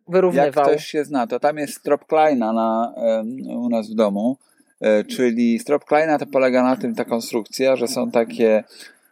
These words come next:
Speaker 2: e, tak zwane dwuteowniki, czyli, e,
Speaker 1: Zobacz, jak on się zna, zobacz, jak on
Speaker 2: czyli
Speaker 1: się zna.
Speaker 2: belki stalowe,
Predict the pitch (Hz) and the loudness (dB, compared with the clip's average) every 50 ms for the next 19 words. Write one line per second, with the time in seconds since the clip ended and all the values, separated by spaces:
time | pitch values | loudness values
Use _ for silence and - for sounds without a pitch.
0 | _ _ - - 104 117 110 104 110 135 135 123 113 107 120 139 143 - 156 147 | _ _ -4 -2 0 0 -2 0 0 2 2 2 2 0 -2 -4 0 2 4 4
1 | 139 123 127 131 123 104 - - - - 113 - - - _ _ _ _ _ _ | 4 2 0 -2 -2 -2 -4 -8 -14 -14 -12 -12 -12 -14 _ _ _ _ _ _
2 | _ _ - - 120 110 113 113 113 110 113 110 113 117 120 - 110 117 117 110 | _ _ -8 -6 -4 -2 -2 0 0 0 0 0 -2 -2 -4 -6 -4 0 2 2
3 | 110 110 107 107 107 107 110 143 - - 123 - - 143 135 - 196 208 175 143 | 4 4 2 2 2 2 0 -2 -4 -4 -6 -6 -6 -6 -2 0 2 2 2 0
4 | - 170 - 220 - - 196 - 190 220 233 233 233 240 254 240 180 139 135 - | -4 -8 -8 -8 -8 -4 0 0 0 2 2 0 0 0 0 0 0 0 -4 -10
5 | _ - 120 113 143 151 156 151 135 - - 123 - - - - 120 120 120 131 | _ -16 -2 2 2 2 2 0 -2 -6 -10 -12 -12 -8 -2 2 2 4 4 4
6 | 139 135 123 110 107 104 95 92 92 92 92 | 4 4 2 2 0 0 0 0 -2 -4 -8